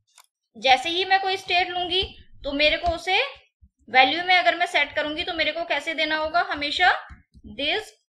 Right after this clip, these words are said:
dot state dot distance। Same वैसे ही मेरे को इसके लिए भी करना पड़ेगा यहाँ पे। Then friends, ये state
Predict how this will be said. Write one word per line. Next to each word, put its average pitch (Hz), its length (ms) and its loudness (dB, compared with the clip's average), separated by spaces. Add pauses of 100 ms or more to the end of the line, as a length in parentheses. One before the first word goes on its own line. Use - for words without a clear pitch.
(220)
dot 269 680 0 (200)
state 269 760 -2 (100)
dot 233 640 -2 (320)
distance। 220 720 -6 (580)
Same 277 220 -2
वैसे 285 240 0
ही 349 120 2
मेरे 339 200 2
को 339 120 -4
इसके 339 240 -4
लिए 311 120 0
भी 320 120 -4
करना 320 260 0
पड़ेगा 320 420 2 (1200)
यहाँ 214 280 -6
पे। 175 100 -8 (480)
Then 320 280 2
friends, 453 360 4 (320)
ये 339 240 2
state 370 400 0